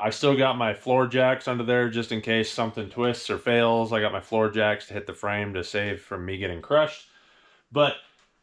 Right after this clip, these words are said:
basically, the easiest way I found to do this is just to measure the backing plate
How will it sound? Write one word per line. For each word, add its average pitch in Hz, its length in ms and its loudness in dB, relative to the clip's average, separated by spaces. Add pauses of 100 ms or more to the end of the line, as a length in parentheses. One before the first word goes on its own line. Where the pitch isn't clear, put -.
(380)
basically, 156 760 2
the 120 180 0
easiest 180 300 2
way 160 240 6
I 147 60 2
found 151 300 0
to 131 40 -4
do 139 220 2
this 120 320 2
is 127 240 -4
just 139 200 -4
to 131 60 -4
measure 127 320 0
the 110 80 -2
backing 135 520 0
plate 175 440 0